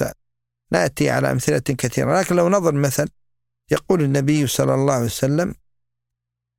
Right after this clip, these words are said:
"إذا أنفق أحدكم، آه، درهماً فإن الله سبحانه وتعالى يتقبله منه ويربيه له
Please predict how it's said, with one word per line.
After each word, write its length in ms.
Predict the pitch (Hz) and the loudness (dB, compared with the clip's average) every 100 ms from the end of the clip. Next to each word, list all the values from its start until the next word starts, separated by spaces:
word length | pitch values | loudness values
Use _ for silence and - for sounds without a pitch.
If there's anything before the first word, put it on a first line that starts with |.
| - | -2
"إذا 240 | 156 165 | 0 2
أنفق 340 | 185 180 196 160 | 0 0 0 0
أحدكم، 680 | 147 135 143 147 - 147 - - - | 0 0 0 0 -2 -4 -6 -12 -8
آه، 460 | - - - - - - | -8 -8 -8 -10 -8 -6
درهماً 640 | 123 143 120 117 139 110 95 _ _ _ _ _ | -2 0 2 2 2 0 -4 _ _ _ _ _
فإن 340 | - 151 160 156 | -4 0 2 2
الله 440 | 143 156 151 135 | 2 2 2 0
سبحانه 520 | 123 - 135 147 135 | -2 -2 0 2 0
وتعالى 680 | 123 127 113 160 170 180 - - _ _ _ _ - | 0 0 0 0 0 0 -2 -8 _ _ _ _ -2
يتقبله 1000 | 147 143 143 - 135 131 147 143 135 147 - | 0 2 0 0 0 2 2 2 2 0 0
منه 380 | 135 143 120 110 - _ _ _ _ - | 0 2 2 -2 -8 _ _ _ _ -2
ويربيه 1000 | 131 147 151 151 135 160 165 165 160 - | 2 4 4 2 2 2 2 0 -2 0
له 340 | 143 151 123 | 0 2 -2